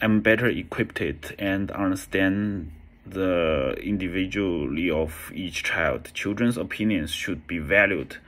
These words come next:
by deep listening through day-to-day conversation. Um, and moreover, I think this kind of listening acts as a catalyst for my advocacy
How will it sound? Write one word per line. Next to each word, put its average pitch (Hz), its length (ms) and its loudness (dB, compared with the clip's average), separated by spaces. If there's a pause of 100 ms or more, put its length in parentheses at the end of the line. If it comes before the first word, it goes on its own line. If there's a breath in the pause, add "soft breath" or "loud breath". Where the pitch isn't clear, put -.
(180 loud breath)
by 92 160 4
deep 107 240 -2
listening 120 500 0
through 92 320 -8 (160)
day-to-day 85 440 -2
conversation. 73 760 -8 (1600 loud breath)
Um, 123 520 6
and 135 140 8
moreover, 135 420 8
I 113 120 6
think 185 260 -2
this - 720 -2
kind 120 240 6
of 107 120 0
listening 98 600 2
acts 73 400 -4
as 78 340 -4
a 80 460 2
catalyst 82 560 -2
for 82 380 0 (1120 loud breath)
my 71 720 -2 (580)
advocacy 90 640 -2